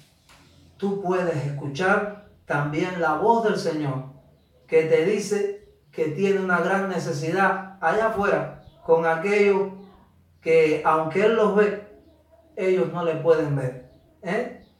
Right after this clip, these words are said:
"¿A quién enviaré y quién irá por nosotros?" El Señor, aunque es todopoderoso, ha querido que tú y yo hagamos la obra, eh, evangelista,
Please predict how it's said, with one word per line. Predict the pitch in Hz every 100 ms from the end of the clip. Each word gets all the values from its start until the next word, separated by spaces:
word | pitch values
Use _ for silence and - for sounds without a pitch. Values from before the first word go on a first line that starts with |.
| _
"¿A | 151 156
quién | 147 208 214 202
enviaré | 180 156 151 143 156 170 - - - -
y | - 156 147
quién | 196 185
irá | 175 214 - - - - _ _
por | 165 156
nosotros?" | 147 147 175 170 147 139 - - _ _
El | 147 143
Señor, | 165 180 220 214 208 - - - - -
aunque | 151 151 151 160 165 190
es | 226
todopoderoso, | 220 214 202 185 180 180 220 202 160 - -
ha | 190
querido | 214 208 214 208
que | 185
tú | 185 214
y | 208
yo | 220 240 247 - - _ _ _
hagamos | 156 165 196 202 196 175
la | 170 147
obra, | 220 214 190 185 185 - - _ _ - 170
eh, | 151 143 139 135 - - - -
evangelista, | 170 156 151 147 151 208 202 - 170 -